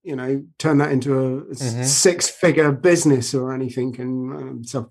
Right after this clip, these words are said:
Speaker 1: free, but, you know, whatever you wanna do, I, I, um, my daughter's,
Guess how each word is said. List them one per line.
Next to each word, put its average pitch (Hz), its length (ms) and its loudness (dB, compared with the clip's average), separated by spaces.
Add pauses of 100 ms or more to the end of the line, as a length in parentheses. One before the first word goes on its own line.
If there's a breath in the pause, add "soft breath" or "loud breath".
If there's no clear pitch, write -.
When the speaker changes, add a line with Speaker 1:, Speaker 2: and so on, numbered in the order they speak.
Speaker 1:
free, 147 480 2
but, 127 280 -4 (360 loud breath)
you 170 60 4
know, 170 300 4 (220 soft breath)
whatever 196 260 4
you 180 120 2
wanna 180 180 2
do, 190 400 4
I, 156 280 -6 (220)
I, 185 160 -16 (1120)
um, 170 300 4
my 165 240 4
daughter's, 165 800 2